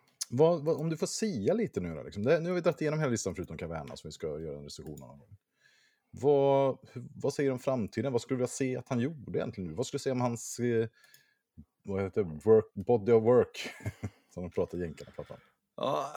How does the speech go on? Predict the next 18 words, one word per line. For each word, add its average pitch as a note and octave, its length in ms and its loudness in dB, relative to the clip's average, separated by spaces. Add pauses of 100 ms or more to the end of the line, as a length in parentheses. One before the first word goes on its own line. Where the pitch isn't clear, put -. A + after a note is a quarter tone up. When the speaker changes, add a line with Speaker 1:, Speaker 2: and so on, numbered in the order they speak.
(200)
Speaker 2:
alltså - 220 -6
jag, D#3+ 320 8 (4000)
det C#3+ 60 2
vore D3 220 6
kul C#3 260 4
om A#2 100 6
han D3 160 4
blev C#3 200 4
lite G2+ 280 0
mer G2+ 520 0 (760)
jobbig A2 460 -4
igen. - 200 -2 (1080)
Inte - 320 -6
så G2+ 140 -2
här G2 100 4
Speaker 1:
Mm. A2 120 -6 (200)
Speaker 2:
people A2 340 0
pleasing A#2 600 -4